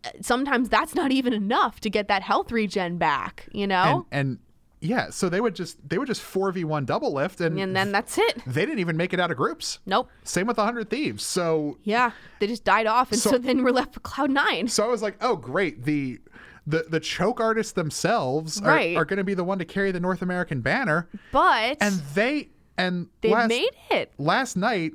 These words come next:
Speaker 2: it's Last Hope of N A versus Last Hope of Korea.
Speaker 1: Yeah.
Speaker 2: And I thought, uh, "Well, here we go. N A's out. Looks like I'm pulling for Fnatic the rest of the way."
Speaker 1: Well, I mean, I was already gonna pull for Fnatic
Speaker 2: Well, they're your,
Speaker 1: anyways,
Speaker 2: they're your
Speaker 1: but
Speaker 2: team,
Speaker 1: they're,
Speaker 2: but
Speaker 1: I mean, they're, like, my favorite.
Speaker 2: I, I
Speaker 1: Cloud Nine is close under, but
Speaker 2: I, I just, I just started watching, so I haven't found a favorite team yet.
Speaker 1: I understand that.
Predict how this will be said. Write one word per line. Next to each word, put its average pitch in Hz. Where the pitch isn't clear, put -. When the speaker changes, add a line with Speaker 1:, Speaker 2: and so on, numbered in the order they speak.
Speaker 2:
it's -
Last 160
Hope 208
of 190
N 180
A 175
versus 135
Last 151
Hope 143
of 131
Korea. 131
Speaker 1:
Yeah. 190
Speaker 2:
And 170
I 160
thought, 151
uh, 151
"Well, 143
here 156
we 185
go. 131
N 151
A's 156
out. 135
Looks 143
like 156
I'm 143
pulling 156
for 165
Fnatic 151
the 113
rest 110
of 110
the 107
way." 107
Speaker 1:
Well, 208
I 208
mean, 220
I 220
was 214
already 202
gonna 190
pull 175
for -
Fnatic 170
Speaker 2:
Well, 175
they're 214
your, 151
Speaker 1:
anyways, 147
Speaker 2:
they're 247
your 190
Speaker 1:
but 151
Speaker 2:
team, 127
Speaker 1:
they're, 220
Speaker 2:
but 139
Speaker 1:
I 233
mean, 226
they're, 240
like, 214
my 185
favorite. 156
Speaker 2:
I, 165
I 160
Speaker 1:
Cloud 254
Nine 233
is 208
close 214
under, 165
but 139
Speaker 2:
I, 175
I 185
just, 208
I 180
just -
started 151
watching, 147
so 139
I 156
haven't 175
found 226
a 151
favorite 101
team 95
yet. -
Speaker 1:
I -
understand 196
that. 185